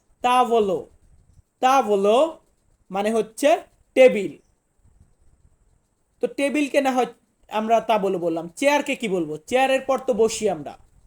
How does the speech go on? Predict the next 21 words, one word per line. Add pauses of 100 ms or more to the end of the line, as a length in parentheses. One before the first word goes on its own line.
(920)
চেয়ারের
পর
ধরুন
আমি
বসে
আছি,
তো
এই (100)
চেয়ারটাকে
আমরা
বলবো (360)
সেদিয়া। (1300)
সেদিয়া, (840)
সেদিয়া
মানে (1700)
আপনার (180)
চেয়ার, (180)
যেটাতে
আমরা
বসি।
বাংলা